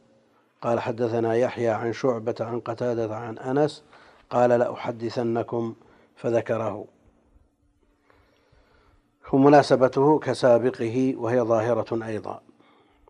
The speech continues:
والموضع الثالث في كتاب النكاح في باب يقل الرجال ويكثر النساء. وقال أبو موسى عن النبي صلى الله عليه وسلم:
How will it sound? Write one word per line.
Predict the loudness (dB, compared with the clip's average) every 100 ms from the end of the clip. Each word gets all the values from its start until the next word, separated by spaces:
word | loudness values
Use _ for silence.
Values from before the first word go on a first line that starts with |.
| _ _ _ _ _ _ _ _ _ _ _ -20 -20 _ _
والموضع | 4 6 6 6
الثالث | 2 4 6 8 6
في | 0 -2
كتاب | 0 4 4
النكاح | 4 -2 0 0 0 -4 -10 -20 _ _ _ _ _ _ _ _ _ _ _ _ _
في | _ -4
باب | 0 2 0 -2 -12 -12
يقل | -6 -2 0
الرجال | 0 -4 0 2 2 0 -4
ويكثر | -2 0 -2 -4 -4
النساء. | -2 -4 -6 -10 -12 _ _ _ _ _ _ _ _ _ _ _ _ -12
وقال | 2 6 8
أبو | 6 4 2
موسى | 4 2 2 0 0 -2
عن | -4 -2
النبي | 0 -2 -2 -2 -4
صلى | -4 -4 -2
الله | -2 0 0 -2
عليه | -4 -2 -2
وسلم: | -4 -2 -2 0 -2